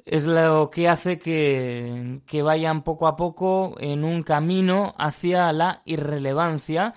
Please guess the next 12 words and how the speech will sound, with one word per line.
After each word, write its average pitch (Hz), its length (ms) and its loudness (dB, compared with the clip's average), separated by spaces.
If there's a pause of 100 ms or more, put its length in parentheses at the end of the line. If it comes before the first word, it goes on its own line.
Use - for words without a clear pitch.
(320)
Ellos 143 240 -4
apuestan 156 600 -2
también 156 320 -2
por 147 180 -2
lanzar 147 320 -2
el 143 60 -4
juego 151 420 -2
a 131 160 -2
precios 147 320 -8
más, 143 320 -6
eh, 131 160 -8
competitivos 185 920 -4